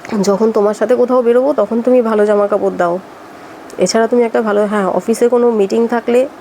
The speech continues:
তখন তুমি ভালো জামা কাপড়, এছাড়া তুমি, আমি বাই-, মানে পাড়াতে ঘুরলে তুমি আমাকে ভালো জামা কাপড় দিতে চাও না, কিসের জন্য?" আসলে আমি দিতাম না, কারণ ওর কোনো হুদ-, মানে দিশা ছিল না। নোংরা ফোংরা করে, even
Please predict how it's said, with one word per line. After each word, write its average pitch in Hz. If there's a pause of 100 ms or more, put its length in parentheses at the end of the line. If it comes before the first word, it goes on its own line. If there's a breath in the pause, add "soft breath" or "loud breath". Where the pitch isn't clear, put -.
তখন 214
তুমি 226
ভালো 208
জামা 202
কাপড়, 190
এছাড়া 226
তুমি, 247 (400 loud breath)
আমি 208
বাই-, 202
মানে 196
পাড়াতে 208
ঘুরলে 240
তুমি 226
আমাকে 220
ভালো 196
জামা 202
কাপড় 208
দিতে 190
চাও 185
না, 180
কিসের 190
জন্য?" 190 (100)
আসলে 247
আমি 254
দিতাম 220
না, 240
কারণ 220
ওর 240 (500 loud breath)
কোনো 277 (100)
হুদ-, 220
মানে 220 (340)
দিশা 254
ছিল 240
না। 180
নোংরা 240
ফোংরা 240
করে, 240 (420 loud breath)
even 247